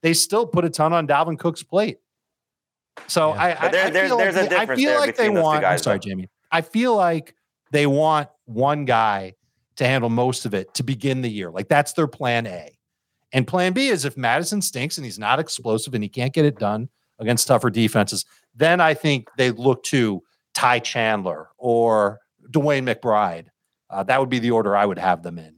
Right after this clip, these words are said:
Speaker 1: as, as backers. Maybe they add somebody else before this preseason is over. But for now, I, I can't help but be excited, but it's based on volume, totally based on him getting a lot of work.
Speaker 2: Mm-hmm.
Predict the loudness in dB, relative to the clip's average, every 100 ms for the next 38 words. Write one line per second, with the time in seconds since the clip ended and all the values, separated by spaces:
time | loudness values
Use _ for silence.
0 | -4 -2 -2 -2 -2 2 2 0 -4 0
1 | 2 2 2 2 2 2 0 -2 0 0
2 | 2 2 2 -4 -8 _ _ _ -6 0
3 | 0 2 2 0 -2 _ -2 0 0 0
4 | 0 -2 -4 -2 0 0 -2 -12 _ _
5 | _ _ _ _ _ _ 0 0 0 2
6 | 4 4 2 2 2 0 0 -2 0 2
7 | 0 0 0 0 0 0 2 0 0 0
8 | 0 0 0 0 -2 -8 -8 -14 _ _
9 | 0 2 2 0 -2 -2 -4 -4 -6 -8
10 | _ _ _ _ -2 0 2 2 4 4
11 | 2 0 -8 -18 -20 _ _ _ _ _
12 | _ _ _ -10 -8